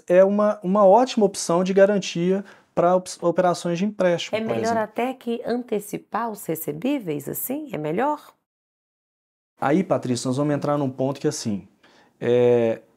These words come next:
Speaker 1: em tese tende a ser melhor, mas
Speaker 2: Depende também.
Speaker 1: mas cada operação de crédito, cada C N P J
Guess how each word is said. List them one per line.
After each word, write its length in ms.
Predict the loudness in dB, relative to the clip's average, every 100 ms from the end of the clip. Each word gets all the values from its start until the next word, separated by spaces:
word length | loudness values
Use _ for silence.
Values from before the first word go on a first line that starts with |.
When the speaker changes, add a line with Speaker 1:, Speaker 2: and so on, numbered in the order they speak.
| _ _ _ _ 0
Speaker 1:
em 140 | 0
tese 440 | 4 4 4 2
tende 300 | -2 -2 0
a 40 | 0
ser 160 | 0
melhor, 440 | -2 2 2 0 0
mas 560 | 0 2 2 0 -4 -2
Speaker 2:
Depende 500 | 0 0 -4 -6 -6
também. 320 | -4 -4 -6
Speaker 1:
mas 640 | -2 0 0 -2 -10 -16 _ _ _ _ _
cada 360 | -2 0 0 -4
operação 460 | -2 -4 -4 -6 -8
de 100 | -8
crédito, 520 | 0 2 2 -2 -4
cada 260 | -2 -2
C 140 | -4 -6
N 80 | -4
P 180 | -2
J 500 | -2 0 -2 -2 -10